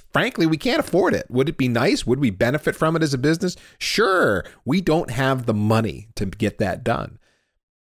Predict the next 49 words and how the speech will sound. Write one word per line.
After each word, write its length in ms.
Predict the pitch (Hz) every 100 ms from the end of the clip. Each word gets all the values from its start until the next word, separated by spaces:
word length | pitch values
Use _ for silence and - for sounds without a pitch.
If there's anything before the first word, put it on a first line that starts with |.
| _
For 160 | - 139
me, 460 | 120 139 180 131 113
looking 340 | 127 - 131
at 120 | 120
it 100 | 107
as 140 | 104 104
an 100 | 95
i-, 120 | -
ideally, 640 | 117 107 - 113 139 110 98
like, 260 | 95 92
a, 300 | 92 92 104
for 160 | - 101
network 340 | 110 135 135
architecture, 500 | 95 95 104 92 95
it's 60 | 92
like, 140 | 98
I 140 | - 165
don't 100 | -
care 120 | 110
how 100 | -
small 320 | - 110 92
we 100 | 90
are. 80 | 85
I'm 80 | -
starting 320 | - 107 98
with 140 | 104
a 20 | 92
transit 400 | - 107 90 -
gateway 380 | 135 190 -
because 200 | - 107
I 120 | 117 202
can 100 | 98
scale 360 | - 123 104
that 200 | 143 202
thing 160 | 90 90
forever. 480 | 95 110 247 - -
It 60 |
doesn't 180 | 107 117
matter 200 | 107 101
how 140 | 107 156
big 220 | 147 143
we 140 | 143
get, 320 | 135 117 110
whatever 340 | 123 110 123 147
craziness 640 | - - 123 131 139 117 117
we 100 | 117
need 160 | 117
to 80 | 101
do, 400 | 95 175 98